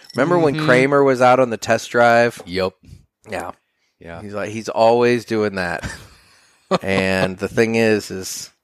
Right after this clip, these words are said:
Speaker 1: he, he fails. <laughs>
Speaker 2: He's a busy guy, though. He's got a lot of, lot of things going on, keeping himself, uh, occupied at all times.
Speaker 1: That's why it, that he, he likes to try and say that's why he's not here now,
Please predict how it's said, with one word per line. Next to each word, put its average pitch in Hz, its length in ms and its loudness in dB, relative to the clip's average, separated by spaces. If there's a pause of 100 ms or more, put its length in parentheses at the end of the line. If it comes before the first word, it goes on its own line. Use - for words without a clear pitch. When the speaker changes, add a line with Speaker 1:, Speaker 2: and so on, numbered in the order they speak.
(160)
Speaker 1:
he, 123 280 -8
he 117 200 -6
fails. 101 560 -2 (540)
<laughs> - 800 -6
Speaker 2:
He's 98 160 -4
a 90 40 -4
busy 92 280 -2
guy, 85 240 0
though. 73 220 -4 (140)
He's 98 160 -10
got 92 160 2
a 82 40 0
lot 82 260 -2
of, - 160 -8 (240)
lot 101 180 2
of 95 60 -4
things 98 240 -6
going 90 240 -4
on, 80 300 -4 (480)
keeping 107 280 -8
himself, 98 540 -8
uh, 92 380 -6
occupied 82 840 -10
at - 80 -16
all 90 220 -8
times. 90 160 -14
Speaker 1:
That's 135 160 -4
why 147 220 6
it, 135 720 -2
that 143 180 0 (100)
he, 123 400 -8
he 127 140 -6
likes 131 320 0
to 131 100 -8
try 120 280 2
and 107 180 -2
say 120 160 -2
that's 113 260 -2
why 113 220 2
he's 110 220 -10
not 101 260 -2
here 110 320 -6
now, 104 560 0